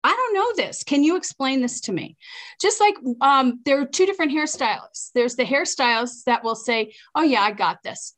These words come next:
We'll, we'll, we'll take care of you." And they have no idea what they're doing.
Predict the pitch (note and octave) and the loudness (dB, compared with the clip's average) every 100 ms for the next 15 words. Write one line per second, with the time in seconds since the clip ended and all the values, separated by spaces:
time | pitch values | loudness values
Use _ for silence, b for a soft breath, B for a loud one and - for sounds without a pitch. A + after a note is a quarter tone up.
0 | - C4 B3+ C#4+ B3+ C#4 C4+ A3+ G#3 G3 | -2 0 2 0 2 0 0 -4 -4 -2
1 | F#3 F#3+ F#3 - F#3+ F#3 F#3 G#3 F3+ D#3+ | 0 0 -2 -2 -2 -2 -2 -2 -4 -2
2 | F#3+ B3 B3+ A#3 A3 G#3+ G#3+ F#3 F3+ E3+ | 0 2 0 0 0 -2 -2 -2 -2 -2
3 | E3+ | -2